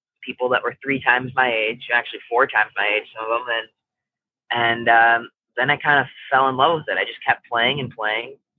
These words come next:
whenever I could. And I went to college. I played, played tennis in college, and I was always kind of looking forward to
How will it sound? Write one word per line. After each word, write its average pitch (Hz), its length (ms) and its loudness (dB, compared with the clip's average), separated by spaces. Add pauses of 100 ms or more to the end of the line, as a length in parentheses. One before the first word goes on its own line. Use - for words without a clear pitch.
(580)
whenever 113 280 2
I 127 60 4
could. 107 380 0 (260)
And 101 100 2
I 107 60 2
went 120 160 0
to - 120 -10
college. 123 480 4
I 113 160 2
played, 117 220 -2 (380)
played 127 260 -2
tennis 123 240 -8
in 127 140 -18
college, 113 400 4
and 120 100 -4
I 110 80 4
was 110 160 0
always 120 300 2
kind 120 160 2
of 117 80 -10
looking 120 340 -10
forward 117 360 -4 (240)
to 110 380 -4